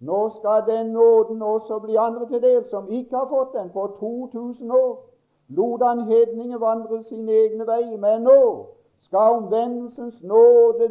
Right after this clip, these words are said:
bli andre til del. Så kom han til Samaria, et blandingsfolk, og forkynte Kristus, og så ble det kall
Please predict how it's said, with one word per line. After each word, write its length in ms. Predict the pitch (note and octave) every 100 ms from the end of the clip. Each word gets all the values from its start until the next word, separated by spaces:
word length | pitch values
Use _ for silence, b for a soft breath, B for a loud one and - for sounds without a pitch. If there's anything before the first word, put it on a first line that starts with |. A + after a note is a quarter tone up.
| F3+
bli 180 | F3+ A#3+
andre 420 | A#3 A#3+ A#3+ A#3
til 180 | A#3 B3+
del. 400 | C4+ C4+ A3+ A#2 -
Så 100 | D#3
kom 240 | F#3+ F#3+
han 140 | G3+ F#3+
til 100 | G3
Samaria, 640 | G3+ F#3 G3 G#3 G3 D#3
et 140 | C#3 D#3
blandingsfolk, 720 | G3+ A3+ A#3+ A3 B3 A#3+ - _ _ _ _
og 200 | F#3 A3+
forkynte 580 | B3 B3 B3+ B3+ B3+ C4
Kristus, 640 | - C#4+ C#4+ C#4+ C#4+ A#3+ -
og 220 | A3 A#3
så 200 | B3 C4 C4
ble 80 | C4+
det 140 | C#4 C#4
kall 220 | C#4 C#4+